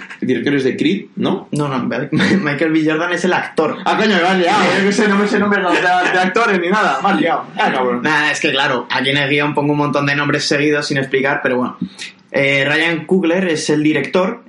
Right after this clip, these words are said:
Speaker 2: eh, que es el director también de Creed, y la peli, pues, salen, eh, el que, el actor que hace de Black Panther siempre, que es Chadwick Boseman, y luego el villano de esta peli es, eh, uno interpretado por Michael B. Jordan, que a lo mejor le conocéis, pues, es el protagonista de Creed,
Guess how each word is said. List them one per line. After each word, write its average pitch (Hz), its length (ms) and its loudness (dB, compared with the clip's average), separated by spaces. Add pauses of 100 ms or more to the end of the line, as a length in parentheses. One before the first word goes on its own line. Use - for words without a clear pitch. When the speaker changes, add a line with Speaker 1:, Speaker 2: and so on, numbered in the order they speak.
Speaker 2:
eh, 131 260 0
que 127 80 -2
es 123 100 -2
el 139 120 0
director 135 340 0
también 131 240 0
de 113 140 -2
Creed, 151 300 0 (580)
y 143 500 2
la 123 160 0
peli, 135 200 0
pues, 139 180 0
salen, 135 440 0
eh, 117 640 -2 (380)
el 127 220 -2
que, 123 240 0
el 120 80 0
actor 131 240 -2
que 139 80 -2
hace 135 160 -2
de 123 720 0
Black 131 200 -2
Panther 143 360 -2
siempre, 160 320 -2
que 151 60 0
es 123 140 -4
Chadwick 123 280 -2
Boseman, 180 540 -2 (420)
y 156 140 2
luego 151 320 2
el 139 80 0
villano 135 280 0
de 151 60 0
esta 151 200 -2
peli 165 300 2
es, 147 580 -2
eh, 131 320 0
uno 147 200 2
interpretado 123 480 -2
por 113 180 -2
Michael 131 380 0
B. 139 160 0
Jordan, 165 380 0
que 123 100 -2
a - 20 -2
lo 117 80 -2
mejor 117 200 -4
le 120 60 0
conocéis, 120 340 -4
pues, 113 360 -6
es 123 160 -2
el 135 80 0
protagonista 127 460 0
de 131 60 -2
Creed, 214 320 0